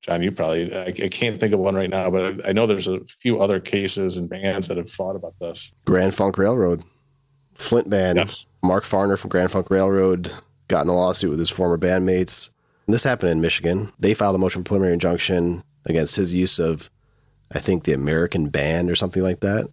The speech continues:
Speaker 2: And he ended up winning. And I think the case settled. But yeah, this is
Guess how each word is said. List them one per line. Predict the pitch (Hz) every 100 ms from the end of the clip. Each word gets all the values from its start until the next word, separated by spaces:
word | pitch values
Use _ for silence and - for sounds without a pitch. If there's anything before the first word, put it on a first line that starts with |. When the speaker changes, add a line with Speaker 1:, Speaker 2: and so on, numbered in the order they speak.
| -
Speaker 2:
And | 78 76
he | 85 90
ended | 85
up | 78 - _
winning. | - 78 80 87 104 113 _ _ _ _ _ _ _
And | 80
I | 78
think | 82
the | 78
case | - 71
settled. | - 80 80 90 95
But | 80 -
yeah, | 104 101
this | 87 -
is | 95 76 -